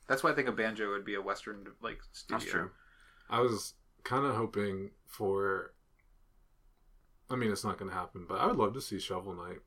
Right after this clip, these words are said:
Speaker 3: like,
Speaker 1: As
Speaker 3: be
Speaker 1: not
Speaker 3: f-
Speaker 1: a s-, a trophy.
Speaker 3: Mm-hmm. And I mean, if they wanted to, they could still do that. Just, like, if you're playing as him, he's not gonna show up in the
Speaker 1: You swap
Speaker 3: s-,
Speaker 1: another
Speaker 3: <laughs> trophy
Speaker 1: knight. <laughs> Yeah,
Speaker 3: rotation,
Speaker 1: you
Speaker 3: like
Speaker 1: just swap another knight out.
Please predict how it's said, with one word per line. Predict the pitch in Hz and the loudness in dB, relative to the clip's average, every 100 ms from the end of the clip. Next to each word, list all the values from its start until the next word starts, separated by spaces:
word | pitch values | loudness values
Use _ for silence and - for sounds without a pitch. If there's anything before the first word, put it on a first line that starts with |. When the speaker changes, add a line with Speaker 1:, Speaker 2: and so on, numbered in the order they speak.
| _ _ - | _ _ -10
Speaker 3:
like, | 95 - _ - _ _ - | -10 -10 _ -20 _ _ 4
Speaker 1:
As | 139 120 | 6 6
Speaker 3:
be | 104 | 4
Speaker 1:
not | 104 | 2
Speaker 3:
f- | 101 | -2
Speaker 1:
a | |
s-, | - - _ _ | -6 -12 _ _
a | 117 110 | -12 -10
trophy. | - 107 - - 113 | -8 -8 -10 -12 -8
Speaker 3:
Mm-hmm. | 95 98 92 - - - - - - | -6 -8 -12 -18 -18 -16 -16 -18 -4
And | 156 | 4
I | 190 | 6
mean, | 185 180 151 | 6 4 4
if | 139 | 4
they | 202 143 | 8 10
wanted | 110 120 143 | 10 8 6
to, | 151 143 | 4 4
they | 113 | 4
could | 123 127 | 2 0
still | - 120 | 4 4
do | 95 101 | 4 0
that. | 120 135 107 | 2 0 -2
Just, | 104 | -2
like, | 110 98 | 0 0
if | 101 101 | 0 -4
you're | 95 _ - | -4 _ -10
playing | 98 101 101 92 | -4 -2 0 -2
as | 90 90 | -4 -6
him, | 90 | -8
he's | 95 90 | -8 -6
not | 90 90 - | -2 -2 -2
gonna | 92 92 90 - | -6 -6 -8 -8
show | - - 95 | -6 -4 -2
up | 90 - | -2 -4
in | 95 | -8
the | 95 101 101 | -6 -6 -6
Speaker 1:
You | - | -6
swap | - 135 113 | 0 2 4
Speaker 3:
s-, | |
Speaker 1:
another | - - | 4 4
Speaker 3:
<laughs> | |
trophy | - 175 - 156 | 12 12 12 12
Speaker 1:
knight. | 131 | 12
<laughs> | |
Yeah, | 170 | 12
Speaker 3:
rotation, | 143 147 120 - 110 | 12 12 12 12 10
Speaker 1:
you | |
Speaker 3:
like | 110 110 | 10 10
Speaker 1:
just | - | 8
swap | 135 117 | 6 4
another | 113 107 98 | 4 -2 -2
knight | 95 95 | -2 0
out. | 95 87 | 0 -2